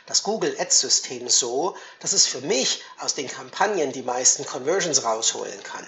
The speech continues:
Welche Assets, welche Zielgruppensignale befördern Conversion-Anzahl und Conversion-Wert,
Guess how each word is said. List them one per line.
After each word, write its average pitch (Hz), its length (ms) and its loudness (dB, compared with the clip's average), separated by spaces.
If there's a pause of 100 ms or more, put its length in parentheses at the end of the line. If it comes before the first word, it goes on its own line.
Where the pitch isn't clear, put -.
(480)
Welche 202 380 0
Assets, - 520 4 (180)
welche 139 260 -2
Zielgruppensignale 131 1200 0
befördern 165 520 4
Conversion-Anzahl 147 1120 2
und 156 160 -4
Conversion-Wert, 131 1120 0